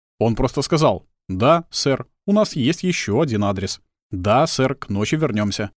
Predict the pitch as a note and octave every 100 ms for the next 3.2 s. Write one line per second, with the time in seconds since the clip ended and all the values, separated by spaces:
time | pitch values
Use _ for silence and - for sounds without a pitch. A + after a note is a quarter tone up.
0 | _ - - G#2 - D#3 D#3 A#2+ G#2 -
1 | _ - A#3 G3 C#3+ - G2+ - - _
2 | _ _ - C3+ D3+ C#3 B2 F#3 - -
3 | G2+